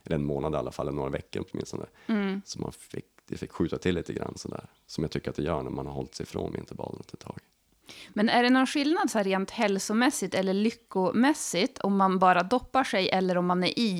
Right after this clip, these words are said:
Speaker 2: i några minuter eller?
Speaker 1: Eh, lyckomässigt tror jag inte att det spelar så stor roll. Då tror jag framförallt att man hittar,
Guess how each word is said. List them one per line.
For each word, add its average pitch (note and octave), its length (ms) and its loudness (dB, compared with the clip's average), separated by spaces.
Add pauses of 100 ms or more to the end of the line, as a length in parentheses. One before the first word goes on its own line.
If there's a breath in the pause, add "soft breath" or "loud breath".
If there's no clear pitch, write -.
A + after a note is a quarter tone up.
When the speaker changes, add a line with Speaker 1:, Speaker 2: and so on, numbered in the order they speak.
(220)
Speaker 2:
i E3+ 160 0 (680 loud breath)
några E3+ 280 2
minuter E3 560 0
eller? D#3+ 400 -2 (920 loud breath)
Speaker 1:
Eh, - 120 -4 (280)
lyckomässigt G2+ 680 2
tror F2+ 140 4
jag F2 100 4
inte F2+ 360 2
att - 300 -6
det - 60 -10
spelar D#2 280 0
så C#2 120 -4
stor D#2 240 -2
roll. D#2 80 4
Då F2+ 100 4
tror G2+ 200 2
jag F2+ 100 2
framförallt E2 680 2
att - 140 -8
man D2+ 140 -2
hittar, D#2 380 -6